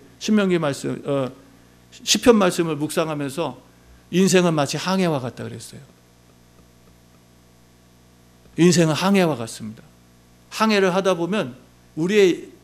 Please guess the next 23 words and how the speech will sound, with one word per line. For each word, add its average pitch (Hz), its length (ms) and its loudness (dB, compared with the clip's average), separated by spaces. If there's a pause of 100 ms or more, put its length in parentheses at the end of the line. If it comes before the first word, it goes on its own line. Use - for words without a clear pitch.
이 180 140 0
항해길이, 196 680 0
인생의 190 340 0
항해길이 185 680 -2
우리 190 260 -2
뜻대로만 214 520 -2
다 151 200 -6
잘 147 240 -2
되지 147 240 0
않는다는 139 500 -4
것을 127 200 -8
발견하기도 127 600 -6
합니다. 123 320 -16 (360)
폭풍을 220 420 0
만날 135 360 -4
때도 123 520 -8
있고요. 123 380 -8 (260)
죽음의 190 500 2
위험과 151 400 0
두려움을 160 460 0
겪을 131 280 -8
때도 120 240 -10
있습니다. 110 380 -16